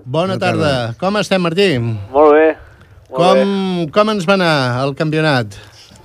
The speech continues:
Speaker 3: A nivell personal o a nivell en general?
Speaker 2: Bueno, comença per allà on vulguis.
Speaker 3: Començo
Speaker 2: Comença
Speaker 3: per on
Speaker 2: per la
Speaker 3: vulgui.
Speaker 2: bona notícia o la dolenta, tu mateix.
Speaker 3: Bueno, doncs començo per la dolenta.
Speaker 2: Vinga.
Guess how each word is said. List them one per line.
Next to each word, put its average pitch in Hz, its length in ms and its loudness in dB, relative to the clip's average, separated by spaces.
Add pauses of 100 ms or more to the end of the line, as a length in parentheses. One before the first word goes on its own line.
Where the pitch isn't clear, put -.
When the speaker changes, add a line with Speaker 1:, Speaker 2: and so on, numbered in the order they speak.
(240)
Speaker 3:
A 131 240 4
nivell 147 240 2
personal 165 480 0
o - 20 2
a 190 60 -2
nivell 151 480 0
en 147 100 -10
general? 143 440 -2 (200)
Speaker 2:
Bueno, 156 440 -4 (100)
comença 185 400 -2
per 185 80 -4
allà 180 140 0
on 160 80 -2
vulguis. 135 480 -2 (180)
Speaker 3:
Començo - 80 -6
Speaker 2:
Comença 180 380 4
Speaker 3:
per - 20 4
on 151 60 4
Speaker 2:
per 190 100 4
la 180 80 6
Speaker 3:
vulgui. 185 140 4
Speaker 2:
bona 226 520 0
notícia 190 460 0
o - 60 -2
la 190 100 4
dolenta, 151 420 0
tu 143 140 -2
mateix. 143 480 0
Speaker 3:
Bueno, 135 160 6
doncs 117 160 -4
començo 135 240 0
per 147 160 2
la 135 80 6
dolenta. 117 480 2
Speaker 2:
Vinga. 143 400 2